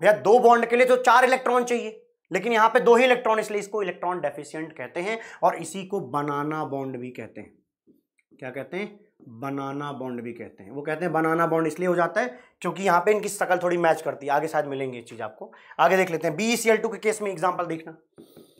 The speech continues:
ये इलेक्ट्रॉन इनको देंगे, ये इलेक्ट्रॉन इनको देंगे। इसी तरीके से और ज़्यादा, मतलब यहाँ पे क्या है, पॉलीमर बनाए जा सकते हैं, इस तरीके से पॉलीमर बनाए जा सकते हैं। ठीक है, तो सामने से यहाँ भी इलेक्ट्रॉन आएगा,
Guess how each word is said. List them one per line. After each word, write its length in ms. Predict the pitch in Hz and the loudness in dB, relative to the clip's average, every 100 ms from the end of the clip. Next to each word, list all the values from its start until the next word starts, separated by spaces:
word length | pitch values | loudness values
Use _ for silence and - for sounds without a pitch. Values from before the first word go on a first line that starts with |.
| _ _ _ _ | _ _ _ _
ये 160 | 135 185 | 0 2
इलेक्ट्रॉन 360 | 180 180 170 160 | 2 0 -2 -2
इनको 240 | 156 180 | -2 -2
देंगे, 340 | 180 185 190 - _ - _ _ _ _ _ | -2 -2 -4 -14 _ -20 _ _ _ _ _
ये 240 | 127 147 | -10 -4
इलेक्ट्रॉन 340 | 113 98 104 139 | -4 -6 -16 -18
इनको 240 | 110 - | -20 -20
देंगे। 260 | - _ _ _ _ - | -20 _ _ _ _ -10
इसी 200 | 180 226 | -8 -4
तरीके 240 | 220 220 | -4 -4
से 120 | 220 196 | -6 -4
और 240 | 160 175 | 0 0
ज़्यादा, 280 | 170 170 175 - - - _ _ - | 0 -2 -4 -10 -20 -20 _ _ -14
मतलब 180 | 147 196 | -4 -2
यहाँ 140 | 190 | -2
पे 80 | 190 | -2
क्या 120 | 208 | -2
है, 140 | 208 208 | -2 -2
पॉलीमर 440 | 165 175 180 185 | 0 2 2 0
बनाए 300 | 156 147 131 | 0 -2 -4
जा 120 | 120 101 | -8 -12
सकते 320 | 98 - - | -16 -20 -20
हैं, 80 | 98 _ _ _ _ _ | _ _ _ _ _ _
इस 140 | - - | -14 -10
तरीके 180 | 139 | -8
से 80 | 135 - | -10 -12
पॉलीमर 360 | 110 101 92 87 | -14 -14 -18 -20
बनाए 260 | 90 85 | -20 -20
जा 100 | 87 | _
सकते 300 | _ _ _ | _ _ _
हैं। 80 | _ _ - _ _ | _ _ -20 _ _
ठीक 100 | 165 | -8
है, 60 | 175 | -6
तो 80 | 160 | -6
सामने 320 | 156 151 160 | -4 -4 -4
से 120 | 156 | -6
यहाँ 200 | 139 135 | -8 -8
भी 80 | 151 | -8
इलेक्ट्रॉन 360 | 156 151 156 156 | -12 -12 -12 -10
आएगा, 300 | 156 170 | -12 -14